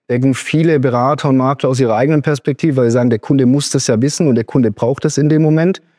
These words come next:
Ähm, aber oftmals überfordert es eher einen Kunden, wie dass es ihnen dazu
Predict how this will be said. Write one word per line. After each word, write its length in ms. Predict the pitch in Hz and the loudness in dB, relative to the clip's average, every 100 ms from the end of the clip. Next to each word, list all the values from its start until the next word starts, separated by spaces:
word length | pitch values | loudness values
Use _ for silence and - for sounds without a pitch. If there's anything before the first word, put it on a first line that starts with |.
| _ _ - | _ _ -6
Ähm, 180 | 127 135 | -2 0
aber 180 | 131 139 | 0 0
oftmals 440 | 147 160 143 139 | 0 0 0 0
überfordert 580 | 139 139 - 165 165 135 | -2 -2 -2 -2 0 0
es 140 | 127 | 0
eher 180 | - 135 | 0 2
einen 120 | 123 | 0
Kunden, 380 | - 147 147 143 | 0 -2 0 0
wie 100 | 131 | 2
dass 220 | 127 127 | 0 0
es 160 | 127 - | -4 -2
ihnen 280 | 135 131 123 _ _ | 0 0 -2 _ _
dazu 520 | 117 117 - 123 117 | -6 -4 0 0 0